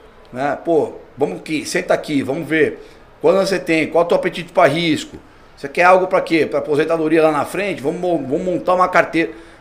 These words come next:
Cara, é uma consultoria personalizada que ninguém tinha, só os caras muito ricos. O banco olhava pra esses caras. E nós, de resto, era muito fraco,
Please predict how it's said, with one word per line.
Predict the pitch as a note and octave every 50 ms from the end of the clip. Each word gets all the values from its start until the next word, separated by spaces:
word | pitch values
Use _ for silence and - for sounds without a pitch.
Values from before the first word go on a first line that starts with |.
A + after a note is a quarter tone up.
| -
Cara, | - - C#4+ C4 D#3+ B2+
é | B2+
uma | C#3+ - -
consultoria | F3+ G3 G#3 F#3+ - - - - - A#3+ A#3+ - - A#3 G#3 F3 C#3+ C3 C#3+ F#3 G#3+ G#3 E3+ - - - - - - - - - - - - -
personalizada | - A3 A3 A3 - G3+ G3 G3 F#3+ E3+ D3+ B2 G#2+ G#2+ B2+ D3+ F3 F#3+ E3 A#2+ - - - - - - - - - - - -
que | - -
ninguém | A#4 A#4+ A#4 A#4+ A#4+ -
tinha, | - - - A3 A#3+ A#3 F3
só | - - - - C4+
os | - -
caras | - - D#4+ E4 E4+ F4+
muito | E4 E4+ F4 E4
ricos. | A#3 C3 B2 E3 G3 A3+ A#3 - - - - - - - - - - - - - -
O | C#3+ C#3+
banco | B2+ C#3+ D#3 D3+ D3 D3+
olhava | C3 B2+ B2+ B2+ B2+ A#2 A#2 A2+
pra | - -
esses | G#2+ - - -
caras. | - - - - - - - - - - - - - - - - - - -
E | - G#4
nós, | A4 A4 A4 G#4+ E4 - - - - - F4 E4+ F4 E4+
de | F4+
resto, | E4+ C#4+ D#4 D#4+ F4+ E4+ - G4+ G4 F#4 F4 D4 G#3+ C#3 G2 - - - - - - - - - - _ - -
era | - F4 F#4 F4+ E4 E4 D#4 C4+ A3+
muito | A#3+ C4+ D4+ - E4+
fraco, | - - - F#3 E3 F3+ A3 - A3 G#3 - - - A2+ F2+